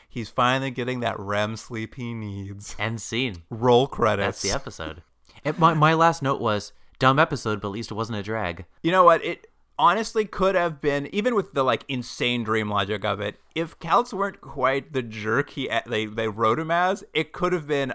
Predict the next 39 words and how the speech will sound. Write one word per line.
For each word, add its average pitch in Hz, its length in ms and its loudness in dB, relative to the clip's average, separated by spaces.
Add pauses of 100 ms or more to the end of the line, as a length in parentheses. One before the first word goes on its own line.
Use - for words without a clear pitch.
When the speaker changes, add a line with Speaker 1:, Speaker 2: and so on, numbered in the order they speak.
Speaker 1:
a 127 140 6
really 110 600 0 (120)
fun 107 260 0
episode. 107 560 -6
But 123 120 -8
they 147 80 0
constantly, 160 640 -6
like, 120 320 -2 (280)
sour 139 540 4
the 120 120 2
milk. 107 440 -2 (140)
Like, 135 180 2
it's, 147 200 -4
it's 151 100 -8
a 151 60 -4
fun 180 340 2
idea, 139 680 -2 (200)
almost 151 440 2
well 127 240 4
ex-, - 260 -4
almost 156 320 0
fun, - 300 4
not 147 240 -2
well 113 160 4
executed, 110 280 -6
but 120 120 -4
almost 127 260 -6
fun 120 340 -2
executed. 143 600 -8 (480)
But 160 140 -2
just - 100 -16
because 214 300 -6
they've 196 180 -2
made 160 240 -4
that 156 180 -4
Keltz 165 280 -2
character 143 280 -8
so 127 420 -2
unlikable, 117 760 -4